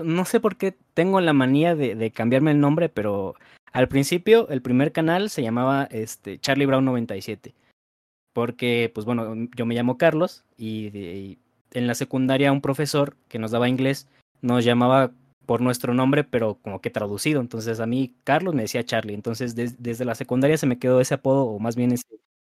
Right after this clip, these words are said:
ese nick, y ya, pues, todos mis compas me dicen así. Entonces dije: "Ah, pues, bueno, el primer canal lo, lo, le pongo así". <clears throat> Y, mm,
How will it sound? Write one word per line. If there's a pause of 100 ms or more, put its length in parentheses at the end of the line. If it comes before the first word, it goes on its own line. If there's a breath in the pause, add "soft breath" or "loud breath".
(220)
ese
nick, (540)
y
ya,
pues,
todos
mis
compas
me
dicen
así.
Entonces
dije:
"Ah,
pues,
bueno,
el
primer
canal
lo,
lo,
le
pongo
así". (680 soft breath)
<clears throat>
Y,
mm,